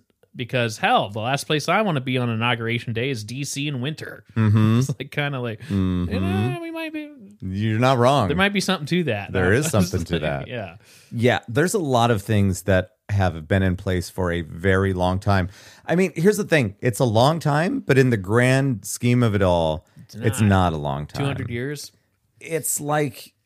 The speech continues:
Speaker 2: we have this weird self-based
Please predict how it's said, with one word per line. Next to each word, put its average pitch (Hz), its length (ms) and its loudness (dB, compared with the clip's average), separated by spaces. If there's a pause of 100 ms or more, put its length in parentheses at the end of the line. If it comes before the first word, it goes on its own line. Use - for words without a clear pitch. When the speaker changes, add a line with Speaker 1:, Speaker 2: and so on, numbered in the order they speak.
(340)
Speaker 2:
we 131 300 0
have 139 200 2
this 123 220 0
weird 127 640 2 (1120)
self-based - 1800 -2